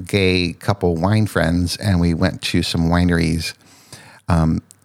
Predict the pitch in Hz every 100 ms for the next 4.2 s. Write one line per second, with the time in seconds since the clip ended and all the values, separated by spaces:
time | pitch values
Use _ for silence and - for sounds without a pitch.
0 | - 101 104 - 135 156 147 131 - 104
1 | 95 85 87 - - 82 87 87 80 78
2 | 80 65 - 90 80 78 76 - _ _
3 | _ - - 120 107 117 101 85 82 82
4 | 82 80